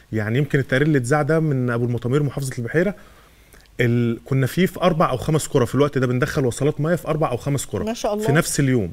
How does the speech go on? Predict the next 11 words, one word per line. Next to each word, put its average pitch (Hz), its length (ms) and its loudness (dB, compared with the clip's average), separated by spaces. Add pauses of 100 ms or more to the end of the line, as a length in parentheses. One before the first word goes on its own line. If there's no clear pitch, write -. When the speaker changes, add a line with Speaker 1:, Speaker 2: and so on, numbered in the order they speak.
(420)
Speaker 1:
كانت 123 240 0
الرحلة 156 340 2
دي 180 360 0
يومين 143 400 2
على 139 140 -2
امتداد 135 320 2
يومين 165 340 2
نفذنا 156 320 -2
فيها 160 140 -2
الوصلات 143 300 0
بتاعتنا. 117 460 -6